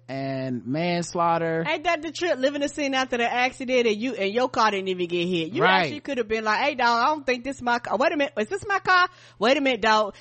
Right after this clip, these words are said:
Speaker 2: You know, I could have helped you found the person whose car it was,
Speaker 1: He's
Speaker 2: but
Speaker 1: like, "I accidentally killed him. That's the accident."
Speaker 2: <laughs> Ah,
Speaker 1: Head
Speaker 2: that's
Speaker 1: on collision. Head on with my hands.
Speaker 2: Apparently so.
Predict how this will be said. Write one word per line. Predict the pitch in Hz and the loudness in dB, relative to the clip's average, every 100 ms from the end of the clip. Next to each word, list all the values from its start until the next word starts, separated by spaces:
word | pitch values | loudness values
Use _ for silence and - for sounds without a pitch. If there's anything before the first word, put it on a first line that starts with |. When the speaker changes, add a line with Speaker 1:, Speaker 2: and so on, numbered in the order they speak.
| - | -4
Speaker 2:
You | 254 | 0
know, | 330 330 | 4 4
I | 302 370 | 4 2
could | - 403 | 2 2
have | |
helped | 381 359 | 4 4
you | 370 | 2
found | 392 359 370 311 | 2 4 4 2
the | 330 | 2
person | 359 339 | 0 2
whose | 359 | 0
car | 415 403 381 | 6 6 6
it | 370 | 4
was, | 403 392 294 247 | 4 6 6 4
Speaker 1:
He's | |
Speaker 2:
but | 214 | 4
Speaker 1:
like, | 190 170 - | 4 2 -6
"I | 170 160 190 | -4 0 0
accidentally | 202 196 214 214 | 0 2 2 2
killed | 277 285 151 | 4 4 4
him. | 131 | 0
That's | 170 | -2
the | 175 | -2
accident." | 180 190 117 98 - | -2 -2 -8 -12 -12
Speaker 2:
<laughs> | - - - _ _ - - | -16 -16 -20 _ _ -20 -8
Ah, | 240 320 415 - | -2 0 0 0
Speaker 1:
Head | 214 226 247 247 | 4 6 6 6
Speaker 2:
that's | 247 | 6
Speaker 1:
on | 240 | 6
collision. | 240 247 285 170 123 | 4 4 4 2 -4
Head | 131 196 220 | -4 0 2
on | 214 226 220 | 4 4 4
with | 214 | 2
my | 214 | 0
hands. | 214 254 262 214 220 | 0 0 2 2 0
Speaker 2:
Apparently | 139 - 202 247 330 | -2 -2 0 0 -2
so. | 415 - 440 453 415 | -4 -4 -2 -2 -2